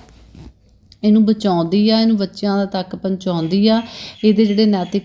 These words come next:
ਮੁੱਲਾਂ ਨੂੰ ਸੰਭਾਲ ਕੇ ਰੱਖਦੀ ਆ ਤੇ ਅਗਲੀ ਪੀੜ੍ਹੀ ਨੂੰ ਜਿਹੜਾ ਪ੍ਰਦਾਨ ਕਰਦੀ ਆ। ਸਿੱਖਿਆ ਸੱਭਿਆਚਾਰ ਦਾ ਸੰਚਾਰ ਕਰਦੀ ਆ, ਠੀਕ ਹੈ। ਸੋ ਜਿਹੜੀਆਂ ਕਦਰਾਂ ਕੀਮਤਾਂ ਇਹਨੂੰ ਸੰਚਾਰ ਰਾਹੀਂ ਜਿਹੜਾ ਆ ਅੱਗੇ ਪਹੁੰਚਾਉਂਦੀ ਆ, ਠੀਕ ਹੈ।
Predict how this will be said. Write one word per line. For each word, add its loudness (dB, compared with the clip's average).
ਮੁੱਲਾਂ 0
ਨੂੰ -2
ਸੰਭਾਲ -2
ਕੇ -6
ਰੱਖਦੀ -4
ਆ 0
ਤੇ 0
ਅਗਲੀ -2
ਪੀੜ੍ਹੀ -2
ਨੂੰ 2
ਜਿਹੜਾ 0
ਪ੍ਰਦਾਨ -2
ਕਰਦੀ -4
ਆ। -6
ਸਿੱਖਿਆ -2
ਸੱਭਿਆਚਾਰ 2
ਦਾ 0
ਸੰਚਾਰ -2
ਕਰਦੀ -6
ਆ, -6
ਠੀਕ -4
ਹੈ। 2
ਸੋ 2
ਜਿਹੜੀਆਂ 2
ਕਦਰਾਂ 0
ਕੀਮਤਾਂ 0
ਇਹਨੂੰ 2
ਸੰਚਾਰ -2
ਰਾਹੀਂ 0
ਜਿਹੜਾ 0
ਆ -2
ਅੱਗੇ 4
ਪਹੁੰਚਾਉਂਦੀ 0
ਆ, -4
ਠੀਕ -6
ਹੈ। 2